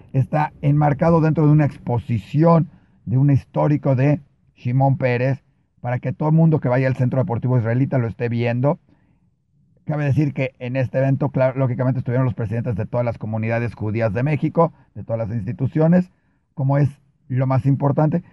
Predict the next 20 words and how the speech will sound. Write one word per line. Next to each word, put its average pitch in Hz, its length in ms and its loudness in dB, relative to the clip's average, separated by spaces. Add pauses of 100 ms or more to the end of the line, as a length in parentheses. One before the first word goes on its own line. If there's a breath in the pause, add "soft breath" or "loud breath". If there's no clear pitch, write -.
como 175 180 2
también 196 220 2
estuvieron 185 300 4
presentes 170 400 2
algunos, 156 440 0
en, 113 140 -6
lógicamente, 135 520 -2
en 139 60 2
la 123 60 2
inauguración 120 680 0
del 139 280 2 (580)
Ken 151 220 -2
Hakshama 131 400 0
de 127 80 0
la 117 120 -2
Noara 127 300 2
Tzioni. 135 400 2 (120)
Como 117 140 -8
les 135 100 2
digo, 143 180 0